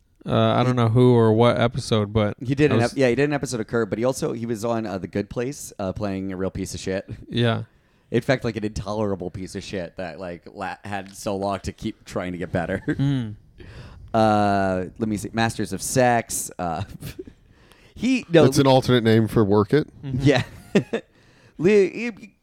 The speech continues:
Speaker 2: yeah, he just consistently just works in television.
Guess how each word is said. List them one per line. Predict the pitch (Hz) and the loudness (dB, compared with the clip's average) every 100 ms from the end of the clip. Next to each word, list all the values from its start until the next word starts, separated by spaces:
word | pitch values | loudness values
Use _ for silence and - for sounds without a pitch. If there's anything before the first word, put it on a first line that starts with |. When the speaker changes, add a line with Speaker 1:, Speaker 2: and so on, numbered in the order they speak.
| _ | _
Speaker 2:
yeah, | 190 170 | 4 4
he | 117 | 4
just | 185 185 | 0 -2
consistently | - 131 127 - 127 | -2 -2 -2 -2 -4
just | 104 95 | -2 -4
works | 87 101 - - | -2 -2 -2 -6
in | 101 101 | -4 -2
television. | 104 113 95 78 76 | 0 2 0 -2 -6